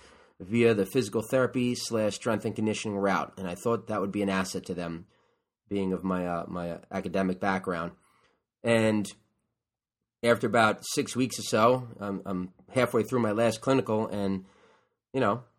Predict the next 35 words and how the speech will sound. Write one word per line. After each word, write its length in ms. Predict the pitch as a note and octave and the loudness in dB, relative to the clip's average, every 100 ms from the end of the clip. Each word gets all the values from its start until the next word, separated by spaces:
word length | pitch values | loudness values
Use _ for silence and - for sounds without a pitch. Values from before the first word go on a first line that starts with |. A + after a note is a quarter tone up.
| _ _ - | _ _ -6
I 480 | G2 G2 G2 G2 F#2 | -2 2 2 0 0
had 460 | G#2+ G2+ G2 A2 - | 2 2 2 -2 -4
absolutely 800 | A2 A#2+ - A2+ A2 A2 G#2+ A2 - | 0 0 0 0 2 2 0 0 -4
zero 580 | G2 F#2+ A#2+ A#2 A2 G#2+ | -8 -2 4 6 6 4
responses 760 | - A2 G2 - G#2 G2+ G#2+ F#2 | 2 -2 -2 2 2 2 -4 -6
from 320 | G2+ F#2+ - _ - | -4 -4 -4 _ -4
any 200 | A#2+ A#2+ | 2 2
of 80 | G#2 | 2
these 180 | G#2+ G2+ | 0 0
organizations. 720 | G2+ G2 F#2 F#2+ F#2+ F2 - | 0 0 0 0 -2 -6 -2
Not 180 | A2 | 2
even 240 | A#2 A2 G#2+ | 2 2 2
a 140 | G2+ | 2
"thank 380 | - A#2+ A#2+ A#2 | 0 2 2 2
you, 260 | A#2 A2 G2 | 2 2 2
but 180 | G2+ | 0
we're 80 | F#2+ | 2
not 200 | G2 G2 | 2 2
hiring," 460 | G2+ G#2+ G#2+ G#2 G#2 | 4 4 4 2 0
or 140 | F2+ | -2
"we 120 | F2 | 0
don't 160 | F#2 F#2 | -2 -2
have 200 | G2 F#2+ | -2 0
those 160 | G2 - | -2 -2
positions 420 | F#2+ F#2+ F#2+ F2+ | -4 -4 -4 -4
available." 460 | F2+ E2+ D2 D2 - | -2 -4 -4 -10 -6
Absolutely 420 | G2+ - G#2 F#2+ | -4 -4 -4 -2
nothing. 420 | F#2 F2 - B1 - _ _ _ _ _ _ | 0 -2 -4 -12 -16 _ _ _ _ _ _
As 80 | F2 | -12
you 60 | F#2 | -4
can 80 | |
imagine, 360 | G2 A#2 A#2+ A2 | 2 4 4 2
I 60 | G#2 | 0
was 100 | F#2+ | 0
disheartened, 560 | G2 C3 C#3 C#3 C3 | 2 8 8 6 -2